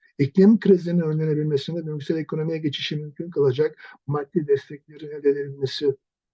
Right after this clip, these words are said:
başarılabilmelidir. Zira öz sermayesi olmayan işletmelerin ihtiyaç duyacağı finansal sermayenin, sermayenin ve kurumsallaşma kapasitesinin artırılmasında bankaların sahip olduğu bahsettiğimiz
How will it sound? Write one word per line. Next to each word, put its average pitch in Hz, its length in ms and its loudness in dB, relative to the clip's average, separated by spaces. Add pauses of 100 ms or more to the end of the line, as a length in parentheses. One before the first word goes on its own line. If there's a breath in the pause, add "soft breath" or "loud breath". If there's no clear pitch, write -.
(500)
başarılabilmelidir. 131 1040 0 (560 soft breath)
Zira 196 380 4
öz 175 160 -6
sermayesi 143 540 -2
olmayan 147 320 -2
işletmelerin 123 720 -12
ihtiyaç - 480 -10
duyacağı 113 380 -16
finansal 139 500 -4
sermayenin, 123 720 -10 (300)
sermayenin 117 600 -4 (400 loud breath)
ve 180 180 4
kurumsallaşma 170 840 0
kapasitesinin 139 680 -4
artırılmasında 135 760 -4
bankaların 151 420 -10
sahip 139 380 -12
olduğu 123 440 0 (400 soft breath)
bahsettiğimiz 139 580 0